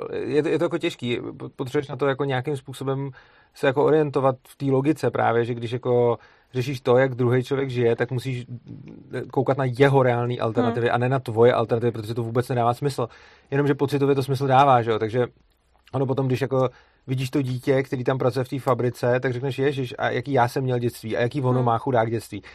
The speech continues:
Speaker 1: Jenomže tohleto porovnání je úplně scestný, protože to, co máš porovnát, je, jaký má to dě-, dítě dětství, když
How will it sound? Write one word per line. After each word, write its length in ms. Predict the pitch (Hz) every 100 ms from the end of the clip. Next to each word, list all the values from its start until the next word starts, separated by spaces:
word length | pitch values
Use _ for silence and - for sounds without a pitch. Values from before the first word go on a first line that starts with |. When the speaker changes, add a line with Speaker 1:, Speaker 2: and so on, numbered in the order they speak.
| - -
Speaker 1:
Jenomže 200 | 139 139
tohleto 300 | 143 143 143
porovnání 380 | 139 139 135 143
je 60 |
úplně 220 | 139 143
scestný, 340 | 135 160 - 131
protože 260 | 120 120
to, 100 | 117
co 80 | 113
máš 160 | 127 123
porovnát, 340 | 127 123 123
je, 40 | 127
jaký 180 | 120 127
má 140 | 120
to 100 | 131
dě-, 180 | 120 123 107
dítě 320 | - 120 117 123
dětství, 380 | 120 - 127
když 300 | 120 113 -